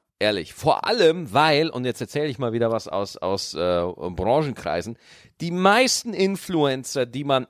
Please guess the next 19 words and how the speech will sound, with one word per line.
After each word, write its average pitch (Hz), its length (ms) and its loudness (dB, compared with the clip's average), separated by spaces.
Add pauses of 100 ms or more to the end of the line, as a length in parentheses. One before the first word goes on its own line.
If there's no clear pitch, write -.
abseits 165 560 0
von 135 160 -6
ihrer 127 200 2
Dreck-Selfie-Kamera 117 1400 2
trifft, - 360 -6 (240)
sind 135 180 -10
einfach 139 360 -2
richtige 131 500 0
Amöben 147 580 4
und 165 140 0
Vollidioten. 92 880 -2 (380)
Das 139 180 2
sind 170 180 2
richtige 160 540 -2
Nulpen. 175 600 2 (280)
Unfreundliche 208 960 0
Penner 180 560 0
sind 85 280 -8
das. 80 340 -6